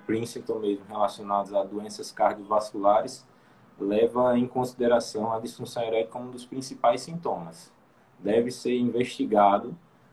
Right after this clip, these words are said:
tanto a parte cardiovascular quanto a endocrinológica para esses pacientes que, a partir de sessenta anos, principalmente, que começam a ter disfunção erétil.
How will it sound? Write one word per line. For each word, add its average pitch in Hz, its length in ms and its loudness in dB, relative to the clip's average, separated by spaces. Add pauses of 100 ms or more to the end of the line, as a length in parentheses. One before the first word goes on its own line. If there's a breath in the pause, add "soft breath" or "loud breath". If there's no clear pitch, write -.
(420)
tanto 135 240 0
a 127 80 6
parte - 300 4 (140)
cardiovascular 107 840 -2
quanto 117 260 -14
a 117 40 -10
endocrinológica 104 1040 -6
para 110 120 0
esses - 220 -6
pacientes 107 560 -2
que, - 200 -16 (360)
a - 80 -6
partir - 340 -2
de 104 80 -14
sessenta 104 520 -4
anos, 95 320 -8
principalmente, 98 600 -10
que 92 120 -14
começam 101 440 -8
a - 20 -8
ter 98 180 -4
disfunção 107 540 -8
erétil. - 320 -4